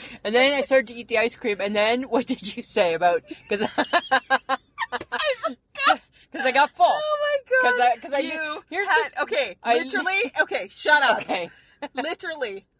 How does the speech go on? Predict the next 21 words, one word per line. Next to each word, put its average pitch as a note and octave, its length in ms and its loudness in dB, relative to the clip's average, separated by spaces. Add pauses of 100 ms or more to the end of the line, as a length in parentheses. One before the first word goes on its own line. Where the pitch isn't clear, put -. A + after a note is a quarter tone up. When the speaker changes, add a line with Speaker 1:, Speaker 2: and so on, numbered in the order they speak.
(160)
Speaker 2:
literally, A#3 1160 -6 (880)
not A3 500 0 (380)
five, D4 400 6
not D#4+ 320 0
even E4 380 -6
a C4+ 160 -4
full D4+ 320 -4
five D4 400 2
minutes D4 560 -6
after C4+ 460 0
we A3+ 200 -8
left B3 640 0 (380)
the F#4+ 100 0
place F#4 260 -2
where F4+ 100 -8
she F4+ 140 -8
got F#4+ 220 0
her F#4+ 80 -6
goddamn F#3 420 -6
ice E3+ 180 -8
cream, F3+ 340 -10